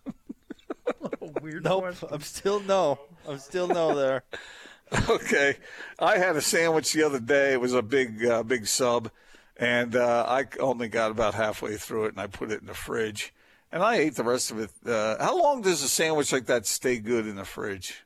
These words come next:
Speaker 1: would you say?
Speaker 2: Days.
Speaker 3: Fifteen minutes.
Speaker 2: No, come on.
Speaker 1: I mean, it had meats, it had the cheese, it had the, you know, all the fixings.
Speaker 2: Out on the counter, uh, maybe minutes,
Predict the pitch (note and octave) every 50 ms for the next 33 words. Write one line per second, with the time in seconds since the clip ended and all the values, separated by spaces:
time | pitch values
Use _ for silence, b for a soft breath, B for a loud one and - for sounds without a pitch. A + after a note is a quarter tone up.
0 | _ _ - - - G2 F#2+ - - A2 G2 F#2+ _ _ _ _ D#3+ C#3+ A3 C#4+
1 | - C3 B2 A2+ F#3+ F3 D#3 D3 C3+ B2+ A2 G2 - - - - E3 D3+ C3 B2+
2 | C3 B2+ - - - C#3 B2+ - A#2+ G#2 G2 G#2 G#2+ A2 - _ _ _ _ _
3 | _ _ _ _ _ _ _ _ _ _ _ _ _ _ - - C3+ D3 D3 D3
4 | D3+ D3 D#3 D#3+ D#3 C3+ B2 A#2+ C3+ D3 D3 D3 - - - - - - - B2
5 | B2 A#2 A#2 A#2 A#2 G#2 G#2+ A2 G#2+ - - - - D3 C#3 C#3 C#3 C3+ C3+ B2+
6 | G#2 A2+ G#2 G#2+ A#2+ A#2+ A2+ G2+ A2 G#2+ G#2 G#2 F#2+ A2+ G#2+ F#2+ F#2+ F2+ F2+ G2
7 | - - - A#2+ A2+ G#2+ G#2+ F#2+ F#2+ G2+ G#2 - - - B2 - - - - G#2+
8 | - - - _ _ b b b b b b b E3+ F3 F3+ F3+ F3+ F3 D#3+ C#3+
9 | - - A#3 C4+ C4+ G#3+ - B2+ G#2+ G#2+ - - _ _ _ C#3+ C3+ C3 B2 A#2+
10 | B2 C3+ C3+ C3 A2+ A#2 A#2 A#2+ A#2 A2 G#2 F#2+ - - - -